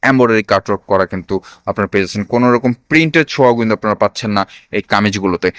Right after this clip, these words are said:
যারা কটনের মধ্যে পার্টি ড্রেস চাচ্ছেন, তারা কিন্তু আজকের এই প্রোডাক্টগুলো দেখে স্ক্রিনশট নিয়ে পছন্দ করে অর্ডার করতে পারেন। ঢাকার ভিতরে হোক, ঢাকার বাইরে হোক, ইজিলি কিন্তু আপনারা আপনাদের পছন্দের প্রোডাক্টটি হাতে পেয়ে যাবেন।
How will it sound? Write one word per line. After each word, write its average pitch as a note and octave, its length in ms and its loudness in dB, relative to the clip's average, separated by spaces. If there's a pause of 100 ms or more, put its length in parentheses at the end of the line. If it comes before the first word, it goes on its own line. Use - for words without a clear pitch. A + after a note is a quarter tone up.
(180)
যারা A#2 320 4
কটনের C#3+ 460 2
মধ্যে B2+ 400 2
পার্টি A#2 460 0
ড্রেস A2 500 0
চাচ্ছেন, A#2+ 420 0
তারা G2 260 2
কিন্তু G2 280 -4
আজকের F#2+ 320 -4
এই F#2+ 60 0
প্রোডাক্টগুলো B2 640 -2
দেখে A#2+ 400 -2 (320)
স্ক্রিনশট A2+ 540 0
নিয়ে A2 180 0
পছন্দ A#2+ 480 -2
করে G#2+ 180 0
অর্ডার G2 180 0
করতে F#2+ 220 -4
পারেন। G2 260 0 (300)
ঢাকার G2+ 260 0
ভিতরে G#2+ 280 2
হোক, C3+ 280 2
ঢাকার A2+ 240 2
বাইরে G#2+ 300 2
হোক, - 460 -12 (120)
ইজিলি B2 240 -8
কিন্তু A2 180 -6
আপনারা G2+ 260 -4
আপনাদের G2+ 680 -4 (260)
পছন্দের B2+ 420 0
প্রোডাক্টটি G#2 400 -6
হাতে G2 240 -4
পেয়ে G2 160 -2
যাবেন। F#2 220 -4